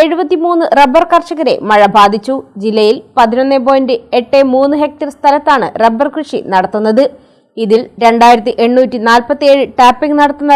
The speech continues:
റബ്ബർ മരങ്ങളും ടാപ്പിംഗ് ഇല്ലാത്ത ആയിരത്തി പത്ത് റബ്ബർ മരങ്ങളും നശിച്ചു. ആകെ എഴുപത്തിരണ്ട് പോയിന്റ്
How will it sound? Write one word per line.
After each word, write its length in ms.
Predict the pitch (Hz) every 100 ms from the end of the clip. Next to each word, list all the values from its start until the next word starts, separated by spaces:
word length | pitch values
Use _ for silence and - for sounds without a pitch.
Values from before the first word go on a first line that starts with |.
| 269
റബ്ബർ 200 | 220 285 294
മരങ്ങളും 380 | 294 285 226 302 294 269
ടാപ്പിംഗ് 400 | 262 285 294 285
ഇല്ലാത്ത 360 | 285 294 294 240 359 - - _ _ _ _ _ - 269
ആയിരത്തി 340 | 311 330 330 311 311
പത്ത് 300 | 302 - 339
റബ്ബർ 220 | 254 311 311
മരങ്ങളും 380 | 330 302 196 170
നശിച്ചു. 360 | - 214 196 247 - -
ആകെ 340 | 220 226 220 214 - 233
എഴുപത്തിരണ്ട് 540 | 247 269 269 269 277 294
പോയിന്റ് 240 | 302 294